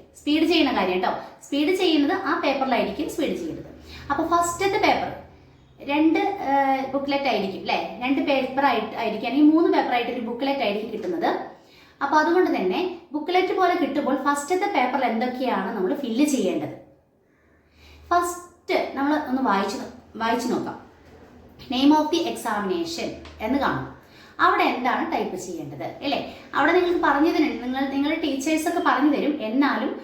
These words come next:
ഒന്ന് ശ്രദ്ധിക്കുക എന്തൊക്കെയാണെന്ന്. അപ്പൊ നമ്മൾ മുന്നേ പ്രിപ്പയർ ചെയ്ത് കഴിഞ്ഞിട്ടുണ്ടെങ്കിൽ നമുക്ക് പേടി ഉണ്ടാവില്ല. ഒരു കാരണവശാലും പേടിക്കേണ്ട കാര്യമില്ല. സിമ്പിൾ ആയിട്ട് നിങ്ങൾ പരീക്ഷ എഴുതി പോരുക കേട്ടോ.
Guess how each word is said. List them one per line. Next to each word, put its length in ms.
ഒന്ന് 160
ശ്രദ്ധിക്കുക 400
എന്തൊക്കെയാണെന്ന്. 760
അപ്പൊ 120
നമ്മൾ 380
മുന്നേ 460
പ്രിപ്പയർ 400
ചെയ്ത് 180
കഴിഞ്ഞിട്ടുണ്ടെങ്കിൽ 420
നമുക്ക് 160
പേടി 280
ഉണ്ടാവില്ല. 640
ഒരു 200
കാരണവശാലും 520
പേടിക്കേണ്ട 440
കാര്യമില്ല. 440
സിമ്പിൾ 340
ആയിട്ട് 260
നിങ്ങൾ 180
പരീക്ഷ 340
എഴുതി 240
പോരുക 240
കേട്ടോ. 220